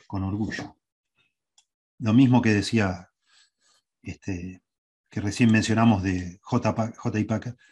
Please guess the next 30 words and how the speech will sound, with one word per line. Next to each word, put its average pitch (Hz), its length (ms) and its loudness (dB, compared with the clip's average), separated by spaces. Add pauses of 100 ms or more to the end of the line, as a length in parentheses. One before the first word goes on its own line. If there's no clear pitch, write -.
(220)
y 98 100 -10
que 101 100 -4
decía 90 240 -6
Calvino, 95 340 -2
lo 104 100 0
mismo 90 240 -4
en 87 60 -4
definitiva. 90 520 -8 (680)
Henry 156 220 6
Tolopilo, 127 500 4 (600)
quise 123 260 4
poner 120 240 6
algunas 117 300 6
frases 120 300 0
de 117 100 2
él 127 200 0 (640)
que 101 120 -6
me 101 120 0
gustan. 101 420 -4 (520)
Este, 98 320 -8
"La 107 120 2
humildad 117 320 6
es - 420 -2
el 107 200 -2
ingrediente 123 880 6
principal 139 680 2
de 110 100 2
toda 117 220 2
bendición 101 520 2
espiritual, 101 560 -4